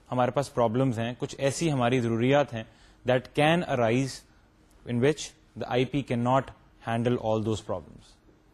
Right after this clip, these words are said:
تو اسٹوڈنٹس، ان پرابلمس کے لیے what we have to do is we have to actually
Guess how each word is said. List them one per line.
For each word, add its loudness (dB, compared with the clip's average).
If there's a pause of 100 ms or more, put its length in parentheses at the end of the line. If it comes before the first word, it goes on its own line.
(200)
تو -16
اسٹوڈنٹس، 0 (280)
ان 2
پرابلمس 0
کے -2
لیے -2 (380)
what 2
we -2
have -2
to 0
do 2
is 2
we -4
have 2 (120)
to 2
actually -2